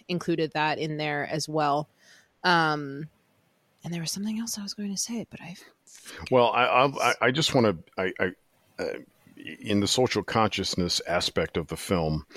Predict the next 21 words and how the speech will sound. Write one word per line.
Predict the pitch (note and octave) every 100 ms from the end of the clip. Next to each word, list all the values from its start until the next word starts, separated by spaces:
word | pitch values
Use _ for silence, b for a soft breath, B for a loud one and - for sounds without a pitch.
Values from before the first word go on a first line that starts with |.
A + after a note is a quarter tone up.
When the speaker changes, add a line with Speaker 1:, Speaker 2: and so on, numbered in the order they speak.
| B B B -
Speaker 2:
um, | F2 F2 E2+ D#2+ D#2 _ _ _ _ _ _ _ _ -
I, | A2 C3 C#3+ - -
I | A#2 A#2
take | - - C#3 C3
strenuous | - - B2+ A#2+ A#2+ A#2 -
objection, | G2 D2+ G2 F#2+ E2+
or | E2 F2
I, | E2+ F#2+
and | G2 G#2
I | G#2+
didn't | G2 C3 A2 G2
at | G2+ G2+
the | F#2
time, | A2 G2 D#2 C2+ - _ _ _ _
um, | E2 D#2+ D#2+ D#2+ -
when | G#2 F#2+
that | G2+ G2
whole | G2 G2
thing | G2+ F2+
went | F2+ E2
down. | F2 F2+ F2